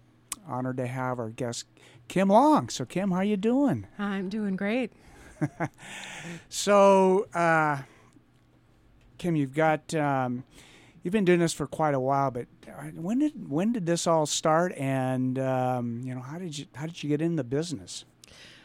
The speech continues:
Speaker 2: I really think that I have been an artist, um, since birth. <laughs> You know, I,
Speaker 1: <laughs>
Speaker 2: they have pictures, my parents have pictures of me asleep on the floor with a pencil in my hand. You know, I just have done it forever and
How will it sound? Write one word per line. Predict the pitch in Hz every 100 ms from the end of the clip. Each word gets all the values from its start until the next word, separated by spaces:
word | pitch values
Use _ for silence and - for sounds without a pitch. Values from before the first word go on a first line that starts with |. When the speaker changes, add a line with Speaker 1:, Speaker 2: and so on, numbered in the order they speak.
| - _ _
Speaker 2:
I | 226
really | 247 294 302
think | 269 254
that | 208
I | 208
have | 202 185
been | 190 190 190 196 196 196 196
an | 202 190
artist, | 190 185 185 175 - _ _
um, | 190 185 180
since | 175 185 175
birth. | - 156 165 -
<laughs> | 202
You | 214 190
know, | 127 180
I, | 175 139 101 _ - -
Speaker 1:
<laughs> | - - -
Speaker 2:
they | 190 185 190
have | 175 185 190 - -
pictures, | 233 - - 196 185 185 180 190
my | 185
parents | 190 202 196
have | 196 170
pictures | 190 - 175
of | 180
me | 180 180 180
asleep | 180 190 - 175 170 - _ -
on | 180 180 180
the |
floor | 170 - 180 175 180 175
with | 170 170
a | 170
pencil | - 170 160 160
in | 160
my | 156
hand. | 156 165 156 156 -
You | 180
know, | 170 165 165
I |
just | - 165 - - - - - - _ -
have | 208 175
done | 185
it | 185
forever | - 165 175 180 190
and | 180 165